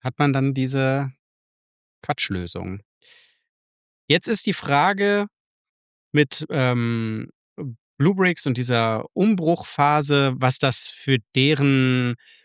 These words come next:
äh, Prozesse bedeutet gerade, ne? Also wir hatten eine Phase bei Bluebricks, wo die wirklich, wirklich viele Sets auf den Markt gebracht haben. Neue Reihen, neue Themen, neue Großprojekte irgendwie angelegt, auch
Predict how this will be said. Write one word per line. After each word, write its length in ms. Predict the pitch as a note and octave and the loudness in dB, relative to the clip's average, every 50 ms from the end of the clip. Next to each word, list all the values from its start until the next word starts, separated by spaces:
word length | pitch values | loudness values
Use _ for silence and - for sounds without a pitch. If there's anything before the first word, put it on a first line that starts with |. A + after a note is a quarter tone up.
| _ _ _ _ _ _ _ _ _ _ _ _ _ _ _ _ _ _ _ _ _ _ _ _ _ _ - - - _ _ _ - - | _ _ _ _ _ _ _ _ _ _ _ _ _ _ _ _ _ _ _ _ _ _ _ _ _ _ -20 -20 -20 _ _ _ -12 -8
äh, 180 | E3+ D#3 D3 | -6 -6 -6
Prozesse 500 | B2+ - - C#3 - F3+ F3+ - - A#2+ | -4 -2 0 0 2 2 2 2 2 0
bedeutet 540 | G2+ G#2+ G2 A2 G2 G2 F2 - - - - | -2 -2 -2 -2 -2 -2 -4 -6 -10 -12 -10
gerade, 320 | - F2+ E2+ E2+ - F2+ | -8 -6 -6 -6 -8 -6
ne? 200 | F#2+ A#2 E3+ A3 | -4 -2 0 0
Also 180 | E3 B2 A#2 A#2+ | 0 0 0 0
wir 100 | C3 B2+ | 0 0
hatten 300 | C#3 - - E3+ D#3 D3+ | 0 0 2 2 2 2
eine 100 | C#3+ C3 | 2 0
Phase 320 | - - C3+ C#3+ E3 F3 | 2 2 2 2 2 2
bei 160 | D#3 D#3 D#3 D3+ | 2 2 2 2
Bluebricks, 760 | C3 C3+ C#3+ D#3 D3+ C3+ C#3 C3+ C#3 C3+ - - - - - | 2 2 2 0 2 2 2 0 0 0 -2 -4 -6 -6 -6
wo 260 | A#2+ A2+ B2+ B2 B2 A#2+ | -4 -2 0 0 0 0
die 300 | G#2+ A2+ A2+ G#2+ G2 G2 | 0 -2 -4 -4 -4 -2
wirklich, 540 | G#2+ C3 D#3+ F3 F3 - - A#2 G2+ - - | 0 2 2 2 0 -2 -6 -8 -8 -8 -10
wirklich 720 | D3 B2 G2+ C3 A#3 C#4+ G#3+ E3+ B2+ - - - A#2+ - | -14 -10 -6 -2 2 2 2 2 0 -2 -6 -8 -8 -6
viele 360 | - - - C#3+ C3 A2 G#2+ G#2+ | -8 -4 -2 0 0 0 0 -2
Sets 320 | - - C3 B2 - - | -2 -2 -2 -2 -4 -8
auf 120 | - - - | -12 -8 -6
den 140 | - G#2+ G#2 | -4 -2 0
Markt 280 | G2+ F#2+ F#2+ G2 _ - | 0 0 -2 -4 _ -10
gebracht 360 | G2+ F#2+ G#2 G2+ F2+ - - | -12 -8 -8 -8 -8 -8 -10
haben. 240 | G#2 G2 G2 G#2 G#2+ | -10 -8 -6 -4 -2
Neue 420 | B2 - C#3+ C#3+ C#3 C3+ A#2+ A2+ | 0 2 2 2 2 0 0 0
Reihen, 500 | A2 G#2+ A2 A2 A2 A2 A2 G#2+ G#2+ G#2+ A2 | 0 0 0 2 0 0 -2 -2 -4 -4 -2
neue 340 | A#2 B2 C3+ C3 C3+ C3+ C3 | 0 0 2 2 2 0 -2
Themen, 840 | - - - B2+ B2+ B2 B2 A#2+ A#2+ A#2 A2+ A2 A2 G#2+ G#2+ G#2+ A#2 | -4 -6 -2 0 0 2 2 2 2 0 -2 -4 -4 -4 -4 -2 -2
neue 300 | A#2+ B2+ C3+ C#3+ C#3 C3+ | 0 2 2 2 2 0
Großprojekte 1080 | B2 - A#2 A#2+ C3+ D3+ C#3+ - - - - C#3 C3+ A#2+ B2 B2+ C3 - - - - C3+ C3 | -2 -4 -2 0 2 2 2 0 -2 -4 -2 0 0 2 2 0 -2 -4 -8 -6 -4 -2 -2
irgendwie 300 | C3+ A#2 A#2+ A#2+ B2+ A#2 | -2 -4 -6 -4 -2 0
angelegt, 560 | A#2 B2 B2+ A#2 B2 B2 A#2+ A#2 A2+ - - | 0 0 0 0 0 0 -2 -2 -4 -4 -2
auch 200 | C3+ B2+ A#2 - | 0 0 0 -2